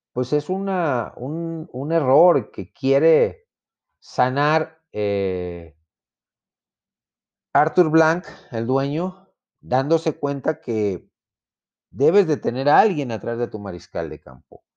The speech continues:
Alguien que te dé certeza y certidumbre, algún veterano, un buen backup, o bien, eh, draftear un mariscal de campo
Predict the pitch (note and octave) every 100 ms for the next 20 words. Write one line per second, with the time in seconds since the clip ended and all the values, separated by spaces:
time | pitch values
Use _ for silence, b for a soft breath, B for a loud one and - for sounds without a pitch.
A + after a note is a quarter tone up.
0 | _ _ _ _ - A#2 C#3 D3+ E3+ F3+
1 | F3+ E3 _ _ _ _ - A#2+ C#3 D3+
2 | E3+ D#3+ - _ _ - A#2 A2+ D3 D3+
3 | D#3 - E3 - C3 D#3+ D3+ C#3+ D3+ -
4 | _ _ _ _ B2 C3+ D3 D3 C#3+ C#3
5 | C#3 C#3 D3+ F3+ - _ A#2 B2 B2+ B2
6 | B2 A#2+ C#3 D3 - _ _ _ _ _
7 | _ _ E3+ F#3+ G3 - B2+ D3 D#3 E3+
8 | - A#2+ G#2 B2+ A#2+ - D3+ E3 E3 D3+
9 | C#3+ D3 D3 D3 C4+ C#3+ - C#3+